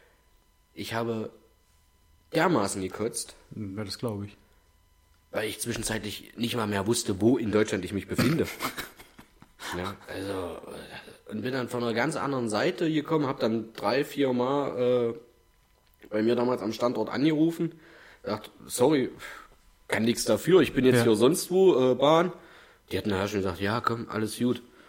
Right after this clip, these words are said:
Speaker 1: Ruf an, wenn du da bist
Speaker 2: Ja.
Speaker 1: und wo du bist, damit wir dich dann abholen können.“ Also die hatten dann auch wirklich einen Fahrdienst
Speaker 2: Ja.
Speaker 1: gehabt, dass du nicht noch irgendwie gucken musstest wegen Taxi.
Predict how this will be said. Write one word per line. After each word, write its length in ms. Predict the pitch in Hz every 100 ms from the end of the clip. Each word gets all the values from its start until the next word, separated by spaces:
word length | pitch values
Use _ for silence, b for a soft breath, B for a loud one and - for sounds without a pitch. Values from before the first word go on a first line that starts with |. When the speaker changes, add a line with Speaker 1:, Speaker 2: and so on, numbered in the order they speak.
| B -
Speaker 1:
Ruf 200 | 180 -
an, 160 | - 156
wenn 160 | 147
du 160 | 139 131
da 300 | 123 123 127
bist 220 | 165 165
Speaker 2:
Ja. 100 | 120
Speaker 1:
und 180 | 123 117
wo 180 | 123 160
du 80 | 175
bist, 380 | 185 190 - - b b b b
damit 260 | - 117 135
wir 80 | 135
dich 140 | 127
dann 140 | - 110
abholen 340 | 131 151 117
können.“ 220 | 110 110
Also 180 | 107 110
die 220 | 101 107
hatten 200 | 107 151
dann 140 | 143 120
auch 180 | 135
wirklich 260 | 131 131 139
einen 100 | 120
Fahrdienst 640 | - 120 113 143 202 -
Speaker 2:
Ja. 80 | -
Speaker 1:
gehabt, 280 | 120 113 120 B B B B
dass 180 | 123 -
du 100 | 120
nicht 180 | 143
noch 140 | 165 151
irgendwie 260 | 139 139
gucken 260 | 127 175 170
musstest 300 | 135 151 139
wegen 200 | 127 110
Taxi. 420 | 117 156 - 190